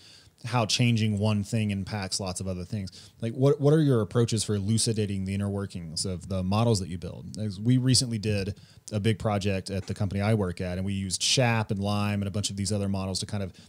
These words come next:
get in there and figure out what this model's actually doing with this row in the data frame, uh, because the higher ups wanted to know those things as well. So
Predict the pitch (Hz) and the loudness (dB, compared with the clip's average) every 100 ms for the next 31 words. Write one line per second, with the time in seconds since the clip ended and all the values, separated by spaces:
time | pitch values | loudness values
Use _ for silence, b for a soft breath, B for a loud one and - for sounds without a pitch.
0 | b 101 127 131 127 120 113 110 - 107 | b 0 4 6 6 6 4 0 0 0
1 | 104 104 95 95 b b b 117 120 117 | 0 0 -4 -8 b b b 0 2 0
2 | 120 113 107 - 113 110 120 101 120 110 | 2 0 -2 -2 -2 0 -2 0 2 2
3 | 90 87 92 95 - 110 - 98 113 113 | 0 -6 -6 -8 -2 -2 -2 2 4 6
4 | 113 104 101 107 95 92 85 85 - B | 6 4 4 2 0 -6 -10 -12 -16 B
5 | B B - 95 98 104 87 - 107 104 | B B -10 -8 -4 -2 0 0 -2 -2
6 | 113 98 92 104 95 92 92 92 87 92 | -2 -2 -2 -2 -2 -2 -2 -2 -4 -4
7 | 90 90 110 92 92 B B B _ - | -6 -4 -2 -2 -6 B B B _ 0
8 | 107 98 95 | 0 0 -6